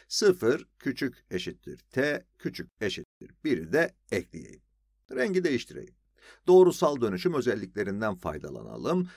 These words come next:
Bunu X sıfırın dönüşümü eksi t çarpı X bir eksi X sıfırın dönüşümü olarak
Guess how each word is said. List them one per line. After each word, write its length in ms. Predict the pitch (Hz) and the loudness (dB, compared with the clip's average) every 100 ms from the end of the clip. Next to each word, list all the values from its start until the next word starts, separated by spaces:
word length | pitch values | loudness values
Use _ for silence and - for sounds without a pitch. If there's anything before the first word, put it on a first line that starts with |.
| _ 120 | _ -6
Bunu 420 | 110 170 180 - - | 0 2 2 0 -4
X 220 | 170 - | -4 -2
sıfırın 560 | - 180 139 117 95 | 0 2 2 2 2
dönüşümü 640 | 90 85 78 - 85 139 - - _ _ _ _ _ _ - | 0 0 -4 -8 -8 -6 -8 -12 _ _ _ _ _ _ -6
eksi 640 | 107 90 - - 113 143 - | -4 -4 -6 -6 -4 -4 -6
t 420 | - 120 131 123 - _ | -4 0 2 0 -4 _
çarpı 600 | - 82 73 - - 151 | -8 -6 -6 -10 -6 -6
X 340 | - 127 - - 143 | -4 -6 -8 -10 -6
bir 240 | 143 - | -4 -6
eksi 400 | - 82 - - | -10 -10 -8 -8
X 280 | - 143 - | -4 -6 -4
sıfırın 520 | - 156 101 82 80 | -4 -2 -2 -4 -2
dönüşümü 460 | 117 120 90 80 73 | 0 0 -2 -8 -12
olarak 600 | - 131 85 92 180 | -4 -2 0 2 2